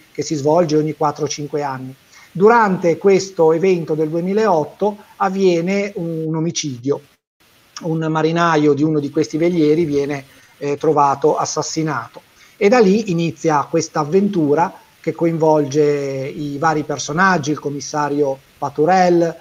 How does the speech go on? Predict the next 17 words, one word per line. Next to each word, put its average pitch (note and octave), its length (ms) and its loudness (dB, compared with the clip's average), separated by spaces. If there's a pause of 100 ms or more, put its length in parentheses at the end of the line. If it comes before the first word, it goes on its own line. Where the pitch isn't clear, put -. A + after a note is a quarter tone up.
(340)
eh, C#3 280 -12
Malin, D#3+ 680 0 (400)
che D3 220 -2
è D3 40 -2
una C#3 640 -6 (240)
bella, D3+ 540 2
avvenente D3 680 0
giornalista C#3+ 720 -4
d'inchiesta, C#3 880 -4 (400)
eh, C3 180 -12
francese, D#3+ 880 2 (180)
e D3+ 680 2
altri, E3 360 2
insomma, D3 280 -4
personaggi C#3+ 800 -2
che D3 120 -2
si, D3 380 -6